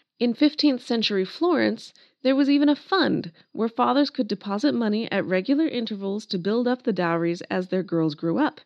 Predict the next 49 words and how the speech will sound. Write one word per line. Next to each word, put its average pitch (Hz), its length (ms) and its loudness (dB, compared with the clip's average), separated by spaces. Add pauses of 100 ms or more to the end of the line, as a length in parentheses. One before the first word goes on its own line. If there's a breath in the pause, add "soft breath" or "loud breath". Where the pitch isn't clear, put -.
(400)
in 226 140 2
exactly 214 680 0
the 190 120 -2
same 180 320 0
way 156 180 0
that - 160 -6
modern 202 320 -2
American 196 480 -2
parents 165 400 -4
may 180 140 -2
set 175 240 -4
up 165 80 -8
a 220 80 -4
fund 160 440 -2 (300 loud breath)
for 247 140 -2
their 240 120 2
kids' 180 300 -2
college 160 540 -2
education. 151 640 -4 (260)
The 240 80 -4
Florentine 269 540 4
government 220 460 4
got 190 220 0
to 208 60 -4
use 233 240 -2
the 185 100 -2
money 180 220 0
in 175 100 0
the 180 60 0
meantime, 208 480 2
and 196 140 0
everyone 233 380 0
was 220 100 -4
happy, 277 480 0 (220)
at 185 100 -4
least 170 260 -2
as - 100 -8
long 160 200 2
as 156 60 -2
it 156 120 -2
lasted. 170 540 -2 (520)
Now, 240 180 4
what 294 160 6
about 294 280 4
girls 214 440 -4
who, 180 200 -2
for 185 160 -4
whatever 262 420 2
reason, 196 400 -4